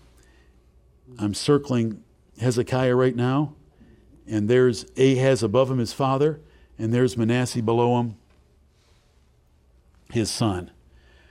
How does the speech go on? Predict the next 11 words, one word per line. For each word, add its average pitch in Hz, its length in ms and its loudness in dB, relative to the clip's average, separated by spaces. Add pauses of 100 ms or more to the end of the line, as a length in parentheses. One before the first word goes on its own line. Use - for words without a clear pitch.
(1200)
Then 117 160 -2
there's 127 260 2
great - 560 0
Josiah. 101 680 -2 (960)
We 107 100 -6
thank 135 260 0
the 127 80 0
Lord 117 320 2
for 104 120 -6
David 92 420 2
and 85 240 -6